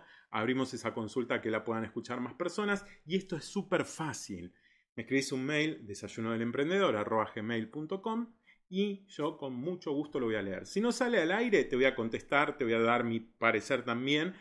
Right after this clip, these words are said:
pero lo ideal es que escriban. A mí me ayuda muchísimo y hace que este espacio sea cada vez más interesante.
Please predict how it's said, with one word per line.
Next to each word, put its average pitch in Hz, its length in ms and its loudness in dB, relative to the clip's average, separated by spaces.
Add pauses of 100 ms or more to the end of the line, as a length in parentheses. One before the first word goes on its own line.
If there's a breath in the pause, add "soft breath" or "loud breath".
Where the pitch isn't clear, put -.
(300 loud breath)
pero 135 360 10
lo 123 200 -2
ideal 143 600 2
es 127 200 -10
que 135 440 -2 (240 loud breath)
escriban. 101 680 -4 (120)
A 113 80 -8
mí 156 320 -4
me 131 80 -8
ayuda 131 280 -2
muchísimo 143 680 -6
y 131 140 -2
hace 131 380 -4
que 127 280 2
este 131 220 -6
espacio 139 640 -2 (300 soft breath)
sea 151 400 2
cada 131 260 0
vez 135 480 -2
más 117 540 0
interesante. 92 880 -6